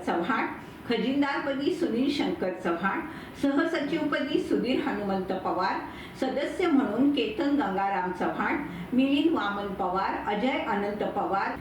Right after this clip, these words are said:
उदय मधुकर पवार, नयन वसंत कदम, संजय भिकू चव्हाण तसेच कायदेशीर सल्लागार म्हणून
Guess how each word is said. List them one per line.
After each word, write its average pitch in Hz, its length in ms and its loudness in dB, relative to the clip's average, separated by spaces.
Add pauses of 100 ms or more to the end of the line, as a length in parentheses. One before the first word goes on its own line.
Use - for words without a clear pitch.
(260)
उदय 302 340 2
मधुकर 214 520 2
पवार, 180 460 0 (280)
नयन 277 460 4
वसंत 214 360 0 (140)
कदम, 202 340 0
संजय 277 460 0
भिकू 254 400 2
चव्हाण 208 500 0
तसेच 226 360 -2
कायदेशीर 233 580 2
सल्लागार 190 640 2
म्हणून 285 280 4